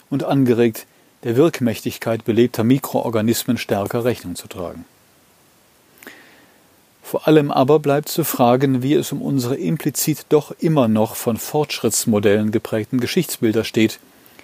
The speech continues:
wenn sich in der Corona-Krise herausstellt, dass wir uns heute nicht viel anders verhalten als die Menschen vor rund zweihundert Jahren. Hamsterkäufe und Häusersperren, entleerte Straßen und alleingelassene Sterbende – Angstzustände und Aufstände,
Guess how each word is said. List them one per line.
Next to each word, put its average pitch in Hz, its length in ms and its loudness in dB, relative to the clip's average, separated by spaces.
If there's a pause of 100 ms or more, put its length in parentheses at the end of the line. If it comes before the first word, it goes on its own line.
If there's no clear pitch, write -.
(320)
wenn 123 100 0
sich 113 120 -2
in 110 80 0
der 107 100 0
Corona-Krise 113 720 0
herausstellt, 113 640 -2 (520)
dass - 200 -6
wir 120 60 0
uns - 180 -6
heute 113 420 2 (440)
nicht - 320 -4
viel - 200 -4
anders 123 340 2
verhalten 107 520 0
als 110 180 -4
die 123 100 -4
Menschen 107 440 -2 (300)
vor 123 160 0
rund 113 340 -2
zweihundert 101 480 -2
Jahren. 104 400 -4 (1000)
Hamsterkäufe 135 760 0
und 120 160 -8
Häusersperren, 120 640 2 (560)
entleerte 123 380 2
Straßen 123 580 -2
und 123 140 -8
alleingelassene 120 680 0
Sterbende – 123 540 -2 (460)
Angstzustände 139 720 -2
und 110 160 -6
Aufstände, 120 640 0